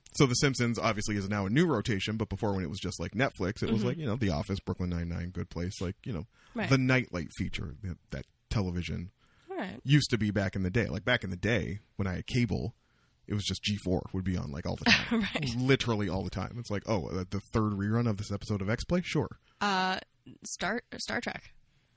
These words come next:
Speaker 1: Just Star Trek reruns?
Speaker 2: Uh, Star Trek T N G was on Spike all
Speaker 1: Right.
Speaker 2: the time, and I, I loved it. That's actually when I fell in love with Star Trek. I didn't watch it when I was a kid.
Speaker 1: Mm.
Speaker 2: No one would watch it with me. It was, like, a grown-up show, and my parents were like,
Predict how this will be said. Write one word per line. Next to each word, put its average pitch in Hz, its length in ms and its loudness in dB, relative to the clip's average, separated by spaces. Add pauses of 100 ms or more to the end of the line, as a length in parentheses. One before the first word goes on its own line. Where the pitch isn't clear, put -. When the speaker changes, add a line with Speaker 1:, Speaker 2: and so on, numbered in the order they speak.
(560)
Speaker 1:
Just - 140 -6
Star 92 100 0
Trek 113 160 0
reruns? 127 320 -4 (220)
Speaker 2:
Uh, 185 360 2 (220)
Star 202 200 -2
Trek 208 200 -4
T 208 160 -2
N 208 100 0
G 220 160 0
was 190 140 -2
on 175 180 -2
Spike - 460 -4 (480)
all - 60 6
Speaker 1:
Right. 185 220 4
Speaker 2:
the 185 140 -2
time, 262 360 2
and 190 240 0
I, 185 240 -2 (240)
I 185 280 -2
loved 202 500 -4
it. - 160 -8
That's 196 220 0
actually 320 300 0
when 202 220 -2
I 180 80 -2
fell 185 240 -6
in 180 60 -6
love 202 100 -2
with 208 100 -2
Star - 180 -4
Trek. - 320 -10 (480)
I - 60 -6
didn't 254 200 2
watch 233 200 0
it 233 40 -2
when 196 100 -4
I 180 40 -4
was 175 100 -6
a 175 40 -12
kid. 208 240 -2 (140)
Speaker 1:
Mm. 104 340 0
Speaker 2:
No 180 140 -6
one 202 180 -2
would 202 80 -4
watch 269 160 -2
it 170 80 -8
with 180 100 -10
me. 170 320 -8
It - 40 -10
was, 202 160 -2
like, 202 160 -4
a 190 80 -4
grown-up 175 480 -6
show, 185 240 -6
and 196 100 -4
my 180 80 -4
parents 180 320 -6
were 185 60 -6
like, 185 420 -4